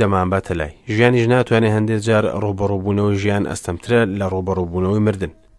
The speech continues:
بەڵام تاقیکردنەوەکان و ئەزموونەکان و شکستەکانی ژیان ناتوانن جیامان بکەنەوە لە خودا و لە مەسیح. نەفریشتەکان و نەڕۆحە خراپەکان کە دوژمنی باوەڕدارانن. نەکارەکانی ئەم سەردەمەی ئێستا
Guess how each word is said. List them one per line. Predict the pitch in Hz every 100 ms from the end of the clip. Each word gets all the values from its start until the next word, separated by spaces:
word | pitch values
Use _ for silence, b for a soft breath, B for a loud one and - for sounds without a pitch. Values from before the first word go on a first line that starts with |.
| _ B B B B _
بەڵام | 110 135 151
تاقیکردنەوەکان | 156 156 156 - 147 147 131 156 156
و | 147
ئەزموونەکان | 127 127 131 117 139 135
و | 120
شکستەکانی | - 120 - 107 123 117 107
ژیان | 117 113
ناتوانن | 113 120 - 104 101 98
جیامان | 98 113 104 92
بکەنەوە | - 98 95 95
لە | -
خودا | 98 98 95
و | 95
لە | 95 92
مەسیح. | 90 101 90 - _ _ _ -
نەفریشتەکان | 98 - 110 - 110 139 147
و | 147 B B B B B 107
نەڕۆحە | 113 123 131 131
خراپەکان | - 147 139 135 156 156 143
کە | 127
دوژمنی | 117 104 101 98
باوەڕدارانن. | 98 95 101 104 104 110 87 71 - _ _ 98
نەکارەکانی | 98 113 110 107 131 131 110
ئەم | 131 -
سەردەمەی | 120 113 110 110 -
ئێستا | 143 139 - 127